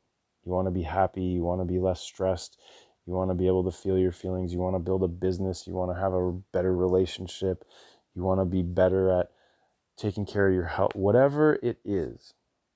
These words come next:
just start practicing. That used to be the first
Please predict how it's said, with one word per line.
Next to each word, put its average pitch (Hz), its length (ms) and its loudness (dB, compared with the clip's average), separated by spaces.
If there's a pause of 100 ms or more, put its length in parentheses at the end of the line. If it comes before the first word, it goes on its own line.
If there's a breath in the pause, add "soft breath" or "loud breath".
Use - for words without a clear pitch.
(1160)
just 95 600 0
start - 580 -4
practicing. - 640 -4 (500)
That 92 160 -6
used 107 200 -2
to 117 60 -2
be 107 120 4
the 95 120 2
first - 640 -4